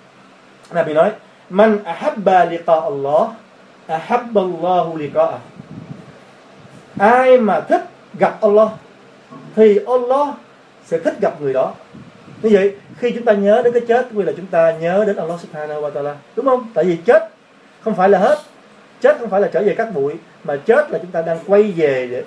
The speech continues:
với Allah Subhanahu wa Ta'ala. Như vậy, khi chúng ta muốn chết, tức là nghĩ đến cái chết, tức là mình không sợ chết,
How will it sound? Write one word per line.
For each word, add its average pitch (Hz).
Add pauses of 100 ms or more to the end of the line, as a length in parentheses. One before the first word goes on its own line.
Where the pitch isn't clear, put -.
(120)
với 170
Allah 175
Subhanahu 147
wa 135
Ta'ala. 135 (920)
Như 208
vậy, 190 (260)
khi 214
chúng 214
ta 185 (100)
muốn 247
chết, 247 (160)
tức 208
là 165 (260)
nghĩ 127
đến 196
cái 214
chết, 214
tức 175
là 135
mình 127
không 202
sợ 143
chết, 214